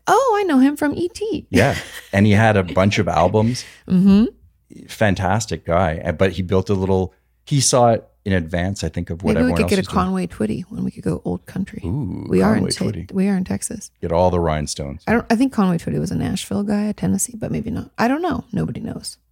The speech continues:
Speaker 2: Oh, honey.
Speaker 1: Mm-hmm.
Speaker 2: You have a concert that, uh, will be at Austin City Limits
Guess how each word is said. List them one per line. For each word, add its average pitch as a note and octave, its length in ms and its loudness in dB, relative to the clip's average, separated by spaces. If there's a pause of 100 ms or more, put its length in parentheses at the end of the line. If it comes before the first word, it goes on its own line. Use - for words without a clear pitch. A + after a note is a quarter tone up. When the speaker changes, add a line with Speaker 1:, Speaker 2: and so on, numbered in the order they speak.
(320)
Speaker 2:
Oh, E2 680 0
honey. E2+ 380 -2 (320)
Speaker 1:
Mm-hmm. G3 540 -4 (120)
Speaker 2:
You G2+ 200 -2
have G2+ 440 0
a E2+ 160 -4
concert F#2 680 -4
that, F#2 220 -6 (1040)
uh, F#2+ 300 -4
will G2 180 2
be G#2 160 0
at G2 160 0
Austin A2 380 4
City A#2+ 260 0
Limits A2 440 0